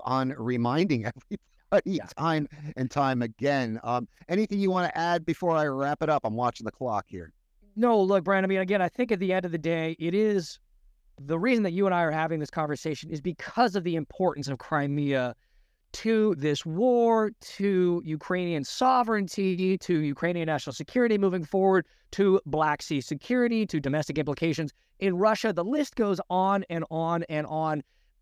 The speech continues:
Speaker 2: And if nothing else, it is a reminder to listeners and to folks out there that still think this began in February twenty twenty-two, that this has a lot longer legs, a lot longer lineage and history than just that. It began in Crimea, and in all likelihood, it will end in Crimea. And frankly,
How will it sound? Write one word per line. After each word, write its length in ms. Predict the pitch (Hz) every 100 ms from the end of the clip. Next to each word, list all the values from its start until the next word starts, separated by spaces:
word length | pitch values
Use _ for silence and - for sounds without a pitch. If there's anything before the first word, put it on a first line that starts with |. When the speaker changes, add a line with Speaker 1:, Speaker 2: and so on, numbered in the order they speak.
| -
Speaker 2:
And 120 | 208
if 100 | 185
nothing 440 | 254 311 294 220 190
else, 220 | 170 180
it 120 | 160
is 120 | 143
a 40 | 151
reminder 500 | 160 180 214 214 190
to 120 | 160
listeners 540 | 160 185 - 170 165 143
and 60 |
to 80 | 143
folks 340 | - 214 190
out 280 | 180 175 143
there 340 | 156 147 147 - _ _ -
that 140 | 151
still 260 | - 220 202
think 220 | - 185
this 120 | 180
began 360 | 185 165 180 170
in 80 | 151
February 460 | 170 160 156 156
twenty 300 | - 160 156
twenty-two, 460 | - 156 143 - 139
that 120 | 143
this 120 | 247
has 120 | 160 127
a 60 |
lot 300 | 127 156 175
longer 320 | 165 165 160
legs, 300 | 139 143 131
a 60 | 131
lot 180 | 160 156
longer 260 | 160 156
lineage 400 | 143 165 160 147
and 80 | 131
history 560 | 127 151 - 123 127 117 _ _ -
than 200 | 165 156
just 340 | 127 165 147
that. 260 | 156 147 139
It 100 | 135
began 460 | 147 143 170 202 208
in 80 |
Crimea, 720 | 190 190 180 175 175 180 180 156
and 280 | 151 151
in 120 | 139 156
all 240 | 185 185
likelihood, 540 | 160 170 175 143 151 - _ _
it 160 | 175 180
will 240 | 165 156 -
end 280 | 190 196 190
in 160 | 175 175
Crimea. 480 | - 165 160 165 175
And 180 | 220
frankly, 520 | - 285 285 240 226